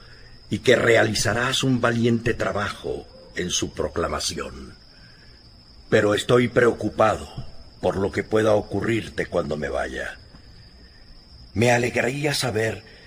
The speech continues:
que no dudarás. Sería feliz si supiese que después que vaya al Padre, no dejarás de ser mi apóstol y que te comportarás aceptablemente como embajador del reino celestial.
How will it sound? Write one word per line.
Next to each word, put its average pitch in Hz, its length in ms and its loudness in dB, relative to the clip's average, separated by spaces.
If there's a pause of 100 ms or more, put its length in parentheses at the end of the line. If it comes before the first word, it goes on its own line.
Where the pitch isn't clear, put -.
(300)
que 120 160 4
no 151 240 2
dudarás. - 840 -6 (1000)
Sería 147 440 2
feliz 127 440 -2
si 143 100 0
supiese 139 540 -2
que 117 100 -4
después 104 520 -2
que - 160 -4
vaya 87 520 -2
al 80 140 -8
Padre, 98 480 -2 (800)
no 139 320 4
dejarás 110 540 0
de 98 100 -4
ser 98 240 -2
mi 101 140 -2
apóstol 87 720 -6 (1120)
y 104 60 -2
que 104 160 2
te 98 120 -2
comportarás 95 760 0
aceptablemente 110 1040 2
como 104 240 0
embajador 90 720 -2
del 82 180 -2
reino 107 460 -4
celestial. - 800 -6